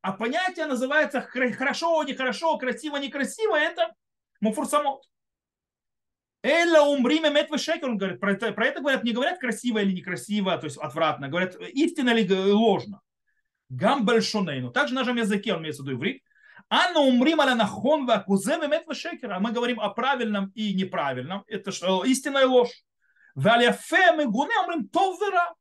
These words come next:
А на красивое и н-, и неприличное мы говорим хорошо или плохо. То бишь, получается, слово Рамбама, до греха человек жил и думал,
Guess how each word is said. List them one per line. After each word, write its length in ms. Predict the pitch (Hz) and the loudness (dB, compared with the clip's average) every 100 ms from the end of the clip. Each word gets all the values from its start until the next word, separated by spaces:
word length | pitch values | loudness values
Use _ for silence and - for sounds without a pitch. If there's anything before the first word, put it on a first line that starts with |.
| _ - | _ -4
А 80 | 202 | -2
на 100 | 233 | -2
красивое 840 | 254 247 247 339 370 359 285 240 | -2 -4 -4 -8 -4 0 2 0
и 180 | 220 226 | -2 -4
н-, 180 | 208 208 | -2 -4
и 160 | 190 | -2
неприличное 560 | 214 - 202 165 143 208 | -2 -2 -4 -6 -6 -4
мы 140 | 214 | -2
говорим 240 | 226 254 - | 0 -2 -2
хорошо 480 | 285 294 - 359 427 | -2 -2 -2 -6 -2
или 180 | 392 | -4
плохо. 420 | 403 339 320 269 - _ _ _ _ _ _ _ _ _ _ _ _ _ _ _ _ _ _ _ _ _ _ _ _ _ _ _ _ _ _ _ _ _ _ - | 0 4 4 2 -20 _ _ _ _ _ _ _ _ _ _ _ _ _ _ _ _ _ _ _ _ _ _ _ _ _ _ _ _ _ _ _ _ _ _ -4
То 220 | 311 359 | 0 2
бишь, 220 | 208 - | 0 -6
получается, 560 | - 175 165 277 349 226 | -8 -8 -2 -2 -2 -8
слово 220 | 208 302 | -8 -4
Рамбама, 340 | 190 156 147 147 | -4 -4 -8 -10
до 680 | 131 120 349 359 214 - _ _ _ _ | -10 2 8 8 6 0 _ _ _ _
греха 600 | 147 208 196 170 113 - _ _ _ _ _ _ _ _ | 2 2 4 0 -2 -8 _ _ _ _ _ _ _ _
человек 840 | - 233 208 190 180 262 349 330 - _ _ _ _ - | -2 2 4 4 2 2 2 -2 -10 _ _ _ _ -12
жил 600 | 127 147 262 294 139 - _ _ _ _ - | -8 4 6 6 0 -10 _ _ _ _ 2
и 140 | 226 | 2
думал, 720 | 135 175 302 285 208 220 | 4 6 6 6 4 4